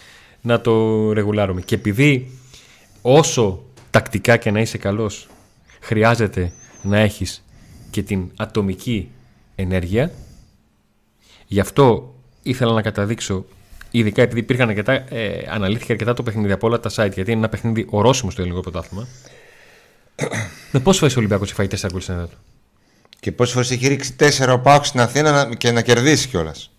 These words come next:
Speaker 2: Που μηδέν τέσσερα ήταν μηδέν πέντε. Τώρα απλά το, το έσβησε μετά και
Speaker 1: Ε.
Speaker 2: κακώς δέχτηκε και δύο γκολ.
Speaker 1: Γι' αυτό ήθελα να δείξω ειδικά τα νούμερα στις πάσες του Μουρκ και του Ζίβκοβιτς, που δεν σου γέμιζαν το μάτι, γιατί σου φάνηκαν περισσότερο στα πράγματα που έκαναν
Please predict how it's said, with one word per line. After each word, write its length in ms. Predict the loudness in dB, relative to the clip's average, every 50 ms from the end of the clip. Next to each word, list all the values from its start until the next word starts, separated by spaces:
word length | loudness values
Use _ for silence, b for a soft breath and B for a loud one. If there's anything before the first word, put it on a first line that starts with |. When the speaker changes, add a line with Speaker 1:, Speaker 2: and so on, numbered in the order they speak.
| _ b b b b b b b b b b b b b b b b b b b b b
Speaker 2:
Που 120 | -2 0 2
μηδέν 500 | 4 4 4 4 4 4 4 4 4 4
τέσσερα 280 | 4 4 4 4 2 4
ήταν 120 | 4 4
μηδέν 220 | 6 6 6 6 8
πέντε. 360 | 8 6 6 6 6 2 2
Τώρα 180 | 2 4 4 4
απλά 180 | 4 4 4 4
το, 220 | 6 6 4 6
το 100 | 6 6
έσβησε 360 | 6 6 6 2 0 -2 -2
μετά 260 | -2 -2 0 2 2 2
και 140 | 2 0
Speaker 1:
Ε. 400 | 0 0 0 -2 -4 -6 -8 -6 -2
Speaker 2:
κακώς 300 | -2 0 2 4 4 4
δέχτηκε 340 | 4 2 0 -2 -4 -4 -2
και 140 | 0 0
δύο 200 | 0 2 2 2 2
γκολ. 240 | 2 0 0 0 -2 -8 b b b b b b b b b b b b b
Speaker 1:
Γι' 80 | b -6
αυτό 160 | -4 0 0
ήθελα 160 | 2 2 4
να 100 | 4 2
δείξω 240 | 2 0 -2 -6 -8 -8 -10 -16 -10 -6
ειδικά 380 | -6 -6 -4 -4 -2 -2 -2
τα 100 | -2 -2
νούμερα 320 | -2 -2 -2 -2 -2 -2 -4
στις 200 | -6 -6 -12 -8
πάσες 360 | -2 -2 -2 -2 -2 -6 -8
του 120 | -6 -6 -4
Μουρκ 280 | -2 -2 -2 -2 -4 -8
και 100 | -10 -10
του 120 | -8 -6 -6
Ζίβκοβιτς, 520 | -4 -4 -6 -6 -6 -6 -6 -6 -8 -10 b b b b b b b b
που 120 | -8 -6 -4
δεν 180 | 0 0 0
σου 160 | 0 0 -2
γέμιζαν 600 | -4 -2 0 0 0 0 0 0 0 0 0 -2 -2 -2
το 120 | 0 0 2
μάτι, 420 | 2 2 2 0 0 -2 -4 -6 -6 -6 -6
γιατί 240 | -4 -4 -4 -2 -2
σου 140 | -4 -4 -4
φάνηκαν 440 | -4 -2 -2 0 0 -2 -4 -4 -2
περισσότερο 360 | -4 -4 -2 -2 -2 -2 -4
στα 140 | -4 -4 -4
πράγματα 320 | -2 0 0 0 -2 -2
που 140 | -2 0 0
έκαναν 440 | 2 2 2 2 2 2 0 -2